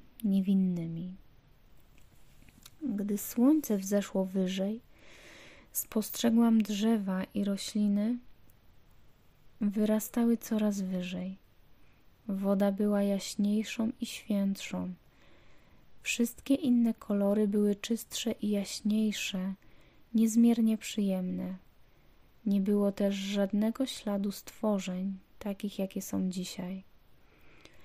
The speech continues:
Wszystkie rośliny, kwiaty i drzewa wyglądały inaczej.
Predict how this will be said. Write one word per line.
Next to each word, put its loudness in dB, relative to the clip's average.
Wszystkie -4
rośliny, 2
kwiaty -8
i -8
drzewa -8
wyglądały -2
inaczej. -8